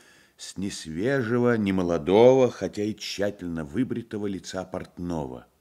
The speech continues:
Следователь и немец обменялись ещё несколькими фразами по-немецки. «Так, развязать».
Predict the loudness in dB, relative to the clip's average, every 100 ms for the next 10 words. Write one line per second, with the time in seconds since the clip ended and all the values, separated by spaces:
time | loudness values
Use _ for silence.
0 | _ _ _ _ _ _ _ _ _ _
1 | _ _ -16 -10 0 0 2 -2 -4 -10
2 | -6 -4 0 2 2 2 -2 -6 -10 -8
3 | -6 -2 -2 0 -2 -4 -6 -8 -6 -4
4 | -4 -6 -12 -12 -6 -6 -4 0 0 0
5 | -4 -4 -2 -2 0 -2 -6 -16 -18 -20
6 | _ _ _ _ _ _ _ _ _ _
7 | _ _ 4 6 6 0 -18 -20 -20 _
8 | _ _ -8 -6 -2 -2 0 -2 -4